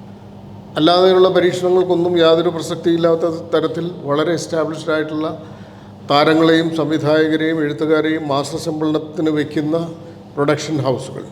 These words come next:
മലയാളത്തിൽ വിരലിലെണ്ണാവുന്ന പ്രൊഡക്ഷൻ ഹൗസുകളേ ഉള്ളൂ ഒരു കാലത്ത്. ഇപ്പം അങ്ങനെയല്ല, ഒരു വർഷം ഇരുന്നൂറ്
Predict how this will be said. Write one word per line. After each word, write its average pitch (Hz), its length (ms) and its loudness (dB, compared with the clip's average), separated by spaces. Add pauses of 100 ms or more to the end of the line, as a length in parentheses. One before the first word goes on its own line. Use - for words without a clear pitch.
(1200)
മലയാളത്തിൽ 165 380 4
വിരലിലെണ്ണാവുന്ന 170 760 0
പ്രൊഡക്ഷൻ 160 400 -4
ഹൗസുകളേ 160 400 -2
ഉള്ളൂ 131 220 -2
ഒരു 120 120 -6
കാലത്ത്. 113 320 -6 (300)
ഇപ്പം - 320 -6
അങ്ങനെയല്ല, 196 320 -2
ഒരു 156 220 0
വർഷം 165 480 0 (1300)
ഇരുന്നൂറ് 170 840 4